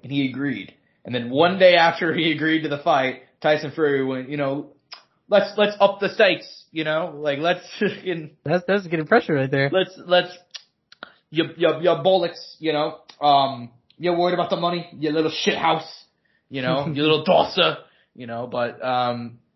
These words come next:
Speaker 1: there, there, he wants, uh, there to be no rematch clause or he won't fight him. So it's another, it's another day, another thing. Um, I gotta admit, man, I'm a big, I'm, I've, I've been, like, a long time Tyson Fury fan. I've never been more disappointed to see somebody outright duck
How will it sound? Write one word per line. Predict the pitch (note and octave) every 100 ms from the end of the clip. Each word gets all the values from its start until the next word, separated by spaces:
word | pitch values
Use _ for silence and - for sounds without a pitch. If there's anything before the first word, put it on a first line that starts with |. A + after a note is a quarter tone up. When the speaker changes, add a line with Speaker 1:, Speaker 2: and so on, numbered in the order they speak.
| _
Speaker 1:
there, | B2+ D3+ D#3 -
there, | B2+ C3+ C3 B2+ B2
he | C3+
wants, | C#3+ C#3 C3+ - A2
uh, | B2 A#2+
there | A#2 B2+
to | B2+
be | C3+
no | B2+
rematch | B2 B2 B2+ G#2 -
clause | G#2 F#2+ F#2+
or | A2
he | G#2+
won't | G2 F#2
fight | F#2 E2
him. | D2 -
So | - B2+ A#2+
it's | A#2+
another, | C#3 C#3+ C3+
it's | B2 C3+
another | C3 B2+
day, | B2 A#2+
another | A2+ A2+ -
thing. | G#2+ A2 - _ _ _ -
Um, | B2 B2+ B2 B2 -
I | G#3
gotta | C#4
admit, | E3+ D3+
man, | C3
I'm | B2+
a |
big, | C3+ F3
I'm, | E3 D#3+
I've, | D3+ D3
I've | - D3+ E3+ D3
been, | D#3+
like, | C#3+ B2+
a |
long | A#2+ A#2+ A#2
time | B2 A2
Tyson | A2 G#2 G#2+
Fury | G#2+ G2+
fan. | F#2+ F2 - _ _ _ -
I've | C3 C3+
never | D#3+ E3+
been | D#3 B2+
more | B2 C3
disappointed | B2+ B2+ C3+ A2+ G2+
to | G#2+
see | A#2 G#2+
somebody | - A2 G#2 F2+
outright | - A2+ A#2 G#2+ G#2 G2 - -
duck | G2+ D#2+ -